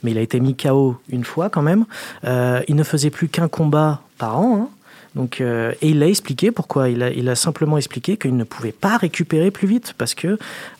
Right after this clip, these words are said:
à force, avec le temps, avec la carrière qu'il a eue, et il prend des coups, Stipe Miocic, bah, à un moment, à trente-huit ans, enfin trente-cinq, trente-six, trente-sept et trente-huit, eh ben, vous récupérez pas de la même manière.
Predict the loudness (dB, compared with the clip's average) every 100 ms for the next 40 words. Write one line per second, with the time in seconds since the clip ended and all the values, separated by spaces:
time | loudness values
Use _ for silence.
0 | -4 -2 -2 2 4 4 0 -2 0 0
1 | 2 0 2 2 2 0 -4 -6 -2 2
2 | 2 0 -2 0 2 2 0 -6 -20 _
3 | -6 -6 -4 2 4 4 0 -4 -6 -6
4 | -6 -4 -4 -2 -2 -2 -4 -8 -10 -2
5 | 2 4 4 2 2 0 -8 -20 -20 _
6 | -4 0 0 0 -2 -2 -2 0 0 -2
7 | -8 -8 -6 -4 -4 -6 -6 -6 -6 -4
8 | -4 -2 -4 -8 -20 -14 -4 -2 0 -2
9 | 0 -2 -2 -8 -2 0 2 0 -2 -2
10 | -2 0 2 4 2 2 4 4 4 2